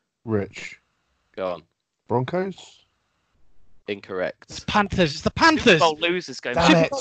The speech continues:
Speaker 3: losers. Bollocks.
Speaker 2: You, you knew what it was. Yeah, it was the Panthers. Bad
Speaker 1: That's
Speaker 2: luck.
Speaker 1: one, one year out.
Speaker 2: <laughs>
Speaker 3: Fuck.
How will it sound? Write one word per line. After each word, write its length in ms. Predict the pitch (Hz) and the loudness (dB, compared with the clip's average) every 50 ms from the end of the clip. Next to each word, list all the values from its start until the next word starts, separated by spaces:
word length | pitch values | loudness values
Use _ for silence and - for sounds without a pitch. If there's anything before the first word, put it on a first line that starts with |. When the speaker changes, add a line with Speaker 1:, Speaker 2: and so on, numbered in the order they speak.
| - - | -2 2
Speaker 3:
losers. 520 | 294 311 311 277 226 240 202 175 160 - - _ | 6 6 6 6 6 4 2 2 0 -8 -8 _
Bollocks. 300 | - - 254 262 226 - | 2 2 4 4 2 2
Speaker 2:
You, 120 | 131 135 139 | 2 0 2
you 140 | 139 139 135 135 139 - - | 2 0 0 -4 -6 -6 -2
knew 160 | 147 147 143 | 0 2 2
what 100 | 143 131 | 4 2
it 100 | 127 - | 2 2
was. 400 | 127 131 127 123 123 120 - - | 4 4 6 6 4 4 0 0
Yeah, 200 | 127 120 113 110 | 2 4 4 4
it 80 | 110 101 | 2 2
was 220 | 113 117 113 - - | 0 -2 -4 -4 -8
the 60 | 107 | -8
Panthers. 540 | - 113 110 104 - - 107 98 92 - - | -4 -4 -4 -4 -6 -8 -10 -10 -10 -10 -8
Bad 220 | - 110 107 98 | -4 -2 -2 0
Speaker 1:
That's 80 | 95 101 | 0 -2
Speaker 2:
luck. 140 | 95 92 123 | -2 0 2
Speaker 1:
one, 220 | 127 127 127 127 | 2 2 2 -2
one 340 | - 120 131 147 143 143 143 | -4 0 2 2 2 2 2
year 300 | 135 135 135 135 127 117 | 0 2 4 4 2 2
out. 500 | 101 113 113 110 104 107 - - - - - _ - _ _ - 104 - - | 0 -2 -2 -2 -2 -4 -8 -14 -20 -20 -20 _ -20 _ _ -20 -20 -20 -18
Speaker 2:
<laughs> 280 | 110 98 - 101 92 - _ _ _ _ _ _ _ _ _ - | -18 -18 -16 -18 -18 -18 _ _ _ _ _ _ _ _ _ -8
Speaker 3:
Fuck. 280 | - - - - - | -8 -8 -8 -8 -10